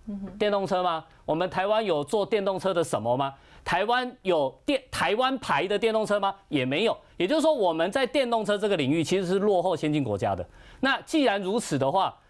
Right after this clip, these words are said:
Speaker 2: 我们还是只能靠手机跟笔电，对吧？
Speaker 1: 嗯。
Speaker 2: 那这两个东西就是消费疲弱，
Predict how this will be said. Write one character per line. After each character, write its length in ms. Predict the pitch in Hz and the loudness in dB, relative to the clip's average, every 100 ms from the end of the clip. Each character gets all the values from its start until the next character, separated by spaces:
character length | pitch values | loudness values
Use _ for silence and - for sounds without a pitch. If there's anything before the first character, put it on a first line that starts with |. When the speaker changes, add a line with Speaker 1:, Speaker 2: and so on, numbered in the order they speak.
| _ - | _ 0
Speaker 2:
我 140 | 190 | 0
们 140 | 226 | 2
还 120 | 226 226 | 0 0
是 160 | 294 | -2
只 160 | 202 185 | 0 0
能 120 | 185 | 2
靠 180 | 220 233 | 2 0
手 200 | 160 135 | 0 -2
机 160 | 185 | 0
跟 160 | 220 226 | -2 -2
笔 160 | 139 117 | -4 0
电， 220 | 202 180 - _ - - | 0 -2 -10 _ -20 0
对 100 | 185 | 2
吧？ 120 | 170 | 2
Speaker 1:
嗯。 120 | 196 180 - | -4 -20 -4
Speaker 2:
那 180 | 285 262 | 0 0
这 240 | - 330 | 2 2
两 140 | 277 180 | 4 2
个 100 | 190 | 2
东 200 | 240 240 | 0 0
西 160 | 254 | -2
就 220 | 226 254 226 | 0 0 0
是 120 | 220 | -2
消 160 | 202 | -2
费 140 | 202 202 | 0 -2
疲 160 | - | 0
弱， 220 | 131 147 | 0 0